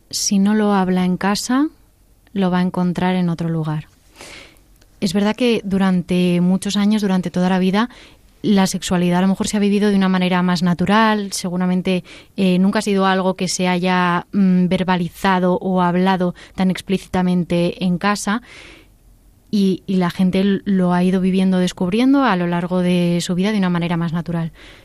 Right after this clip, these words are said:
¿Qué pasa? Lo que hablábamos antes. Hoy en día, eh, la sociedad está hipersexualizada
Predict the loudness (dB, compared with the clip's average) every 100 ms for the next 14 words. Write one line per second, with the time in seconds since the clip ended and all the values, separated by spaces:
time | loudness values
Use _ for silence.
0 | -20 -8 -4 -4 -4 -6 -6 -6 -4 -2
1 | -2 -2 -2 -4 -4 -6 -4 -8 -8 -2
2 | 0 2 2 2 2 0 -2 -8 -12 -6
3 | -4 -4 -4 -6 -6 -4 -4 -4 -4 -4
4 | -6 -6 -4 -6 -2 -4 -4 -10 -8 -6
5 | -8 -4 -4 -2